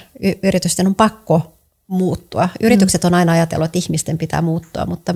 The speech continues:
Speaker 1: mutta tässä mun mielestä yritysten pitää
Speaker 2: Mm.
Speaker 1: tällä hetkellä niin kun muuttua.
Speaker 2: Ja tuleeko tää sun mielestä niin kuin näkymään myöskin matalapalkka-aloilla ja tavallaan sellaisissa, missä koulutustaso, koska nythän
Speaker 1: Kyllä.
Speaker 2: tietysti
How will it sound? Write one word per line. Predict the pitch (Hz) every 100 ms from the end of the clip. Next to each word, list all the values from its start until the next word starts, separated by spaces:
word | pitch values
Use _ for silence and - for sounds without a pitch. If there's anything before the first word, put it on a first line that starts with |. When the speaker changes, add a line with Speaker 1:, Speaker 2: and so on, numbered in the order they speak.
| -
Speaker 1:
mutta | 175 175 170
tässä | 190 175 165 208
mun | 190 175
mielestä | 170 175 175
yritysten | 202 190 165 160 175
pitää | - 170 131 135
Speaker 2:
Mm. | 220 208 190 - _ -
Speaker 1:
tällä | 160
hetkellä | 175 165 - 151
niin | 165
kun | 160 160 175
muuttua. | - 170 165 - - 208 _ _ _ - - -
Speaker 2:
Ja | 185
tuleeko | 214 233 240 -
tää | 202
sun | 202 214
mielestä | 202 175 175 - 170
niin | 170
kuin | 170 170 180
näkymään | 180 180 165 156
myöskin | 160 160 - 160 156
matalapalkka-aloilla | - 160 151 143 147 147 - 151 156 151 151
ja | 151
tavallaan | 147 143 160 156
sellaisissa, | 151 147 139 -
missä | 156 139
koulutustaso, | 165 147 147 156 - 151 151 147
koska | 151 165 175
nythän | 180 185
Speaker 1:
Kyllä. | 170 185
Speaker 2:
tietysti | 165 - 165